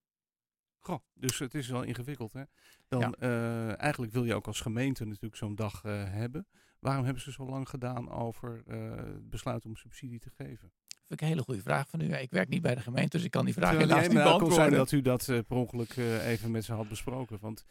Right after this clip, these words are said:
Speaker 1: ik vind het altijd zo mooi. Ze, soms hebben openbaar bestuurders, die staan een beetje los van de werkelijkheid
Speaker 2: Ja.
Speaker 1: wat dat betreft, hè?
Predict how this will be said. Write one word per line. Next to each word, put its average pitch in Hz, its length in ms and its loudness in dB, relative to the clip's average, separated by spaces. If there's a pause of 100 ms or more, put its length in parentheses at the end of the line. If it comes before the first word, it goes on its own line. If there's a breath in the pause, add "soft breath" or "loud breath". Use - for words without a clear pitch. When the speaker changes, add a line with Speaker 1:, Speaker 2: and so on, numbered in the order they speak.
(200 soft breath)
Speaker 1:
ik - 60 -20
vind 127 120 2
het 117 100 -4
altijd 117 220 0
zo 120 40 -2
mooi. 117 240 -2
Ze, - 160 -6 (100)
soms 127 380 -4
hebben 117 300 0
openbaar 120 380 2
bestuurders, 113 480 -8
die - 100 -20
staan 139 140 -12
een 135 60 -16
beetje 127 260 -10
los 139 200 -6
van 120 120 -4
de 117 80 -6
werkelijkheid 117 580 -2
Speaker 2:
Ja. - 60 -10
Speaker 1:
wat 101 100 -8
dat 107 120 -2
betreft, 104 360 -4
hè? 160 80 -8